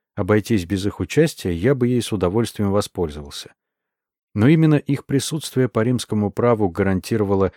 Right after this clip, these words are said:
юридическую чистоту сделки. "Дарабелла", прохрипел один из свидетелей. "Тебе тоже привет. Я так понимаю, вы свидетели?" Последовал молчаливый кивок. Из здания совета вернулся пятый, держа документы в руках.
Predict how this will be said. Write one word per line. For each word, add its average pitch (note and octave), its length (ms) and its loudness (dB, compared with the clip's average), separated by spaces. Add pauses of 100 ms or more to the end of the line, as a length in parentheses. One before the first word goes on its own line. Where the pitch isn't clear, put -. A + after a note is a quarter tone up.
(240)
юридическую G#2+ 800 0
чистоту G2 480 -4
сделки. D#2+ 560 -10 (560)
"Дарабелла", G#2+ 920 0 (240)
прохрипел G2 480 0
один F#2 240 0
из F2 100 -4
свидетелей. F2+ 600 -6 (500)
"Тебе A#2 260 0
тоже A2 300 2
привет. F#2 560 -2 (100)
Я G#2 200 2
так G#2+ 160 0
понимаю, G#2 420 2
вы G2+ 80 2
свидетели?" G2+ 640 -2 (720)
Последовал G2+ 560 0
молчаливый F#2+ 600 -2
кивок. F#2 600 -6 (680)
Из G2 200 -2
здания A2+ 360 2
совета G#2 460 0
вернулся A2 480 -2
пятый, E2+ 480 -6 (280)
держа G#2 360 2
документы F#2+ 540 -2
в F#2 40 -2
руках. F2+ 460 -8